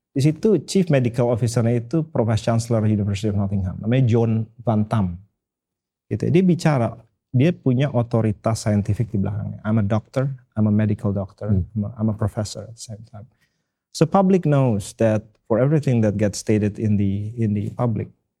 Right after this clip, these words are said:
Speaker 1: that there is a scientific underline behind it. There are credible papers behind it. Jadi ini adalah wake up call ya, karena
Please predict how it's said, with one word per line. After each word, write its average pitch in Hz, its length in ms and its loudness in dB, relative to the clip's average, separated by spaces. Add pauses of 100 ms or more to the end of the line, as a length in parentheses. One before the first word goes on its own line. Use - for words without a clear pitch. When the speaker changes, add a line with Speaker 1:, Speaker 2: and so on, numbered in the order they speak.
(500)
Speaker 1:
that 107 160 -4
there 107 160 2
is 104 160 -2
a 107 80 -4
scientific 110 560 0
underline 101 560 0
behind 107 320 -4
it. - 160 -18
There 110 160 -2
are 107 120 0 (200)
credible 110 400 2
papers 117 480 -2
behind 110 480 -4
it. - 40 -20 (680)
Jadi 185 240 4 (400)
ini 165 240 4
adalah 139 320 4
wake 127 320 2
up - 160 -4
call 113 320 2
ya, 104 80 0
karena 139 480 0